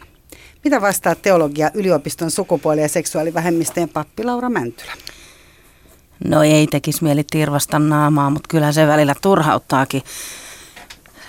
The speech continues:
Speaker 2: Sanoisin niin, että ne asiat, missä me ollaan ite niin etuoikeutettuja, että ne ei ole meille ongelmia, niin se on luonnollista, että tulee tommosiakin ajatuksia, mutta eihän tässä nyt oikeasti ole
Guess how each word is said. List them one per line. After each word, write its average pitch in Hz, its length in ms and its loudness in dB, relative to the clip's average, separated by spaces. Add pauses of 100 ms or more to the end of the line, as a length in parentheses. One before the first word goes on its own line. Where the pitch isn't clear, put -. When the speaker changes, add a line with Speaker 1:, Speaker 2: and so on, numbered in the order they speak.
(180)
Speaker 2:
Sanoisin 170 580 4
niin, 185 240 4
että 151 280 0 (120)
ne 160 200 4
asiat, 156 380 2
missä 165 220 0
me 156 60 2
ollaan 151 220 2
ite 160 200 2
niin 156 240 4
etuoikeutettuja, 143 840 0
että 143 120 -2
ne 147 60 4
ei 147 80 4
ole 143 80 4
meille 139 380 2
ongelmia, 127 600 0
niin 131 140 -2 (640)
se 165 120 2
on 123 160 0
luonnollista, 135 680 0
että 127 240 -8 (340)
tulee 143 260 0
tommosiakin - 600 -4
ajatuksia, - 640 -10
mutta - 280 -10 (800)
eihän 143 220 -6
tässä - 220 -4
nyt 170 100 -6
oikeasti - 440 -4
ole 156 80 -4